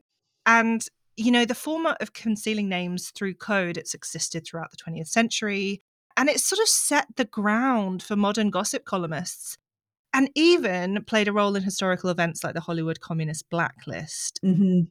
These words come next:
Speaker 1: But in addition to the appeal of the salacious gossip, there's also this added fun of trying to solve a riddle. And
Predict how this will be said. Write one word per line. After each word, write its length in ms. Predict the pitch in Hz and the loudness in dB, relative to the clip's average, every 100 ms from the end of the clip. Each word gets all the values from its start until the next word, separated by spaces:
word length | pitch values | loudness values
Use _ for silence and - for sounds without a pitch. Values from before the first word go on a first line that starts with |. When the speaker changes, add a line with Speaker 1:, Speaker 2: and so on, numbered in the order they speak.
| _ _ | _ _
Speaker 1:
But 220 | - - - _ - | 0 0 -2 _ 0
in 100 | 285 | 2
addition 680 | 240 247 285 - 226 214 208 | 2 2 2 2 2 0 -2
to 120 | - | -2
the 80 | 214 | -2
appeal 320 | 202 208 196 | 0 -2 -2
of 80 | 185 | -4
the 80 | |
salacious 460 | 185 185 180 175 180 | -6 -2 -2 -2 -4
gossip, 580 | 208 226 - - - - _ _ _ | -2 -4 -2 -6 -6 -10 _ _ _
there's 160 | - 262 | 2 2
also 200 | 370 - | 2 0
this 160 | 277 - | -2 2
added 260 | 214 214 202 | 2 2 -2
fun 160 | 214 | -2
of 80 | 196 | -2
trying 160 | - 175 | -4 -4
to 60 | |
solve 400 | 170 - 254 240 | -4 0 0 0
a 80 | 175 | -2
riddle. 440 | 143 - - 85 165 - - - | -4 -6 -8 -8 -10 -14 -20 0
And 560 | 220 208 202 196 202 | 4 4 2 -2 -4